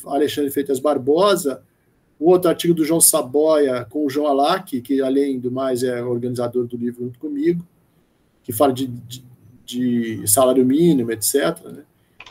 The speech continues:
Tem um artigo da Graça Druck e do Luiz Filgueiras, que fala da desigualdade vista a partir do aparelho de Estado, o servidor público em tempos neoliberais.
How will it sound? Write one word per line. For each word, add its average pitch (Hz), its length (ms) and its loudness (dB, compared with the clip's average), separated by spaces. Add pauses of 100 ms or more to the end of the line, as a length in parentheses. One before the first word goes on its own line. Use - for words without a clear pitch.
(240)
Tem 202 140 10
um 185 60 8
artigo 170 400 4
da 160 160 4
Graça 165 400 4
Druck 170 580 2
e 139 140 0
do 143 200 -2
Luiz 147 380 0
Filgueiras, 143 720 0
que 127 160 -8
fala 135 260 -4
da 131 140 -6
desigualdade 135 580 -2
vista 139 280 -4
a - 20 -10
partir 131 260 -4
do 139 60 0
aparelho 135 320 0
de 123 60 -4
Estado, 143 600 0
o 120 40 -4
servidor 135 400 0
público 143 280 -2
em 135 60 -6
tempos 131 300 -2
neoliberais. 139 840 -2